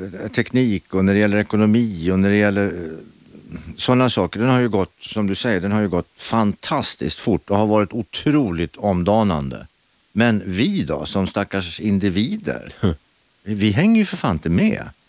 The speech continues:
Speaker 1: Alltså mentalt
Speaker 2: Mm.
Speaker 1: hänger
Speaker 2: Mm.
Speaker 1: vi ju inte med.
Speaker 2: Mm.
Speaker 1: Skallen hänger ju inte med.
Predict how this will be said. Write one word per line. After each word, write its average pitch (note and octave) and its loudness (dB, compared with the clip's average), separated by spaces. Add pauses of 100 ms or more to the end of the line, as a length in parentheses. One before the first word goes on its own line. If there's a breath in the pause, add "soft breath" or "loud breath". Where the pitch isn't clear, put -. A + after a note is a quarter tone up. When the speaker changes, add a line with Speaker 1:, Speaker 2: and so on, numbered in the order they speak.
(280)
Speaker 1:
Alltså C#3+ 2
mentalt C3+ 0
Speaker 2:
Mm. C3+ 0
Speaker 1:
hänger - 2
Speaker 2:
Mm. C3+ -4
Speaker 1:
vi C3 -2
ju C3 0
inte A2 -4
med. E2+ -2 (240 soft breath)
Speaker 2:
Mm. F#2+ -6
Speaker 1:
Skallen D3+ 0
hänger G#3+ 4
ju G#3 4
inte G#2 -2
med. D2 -6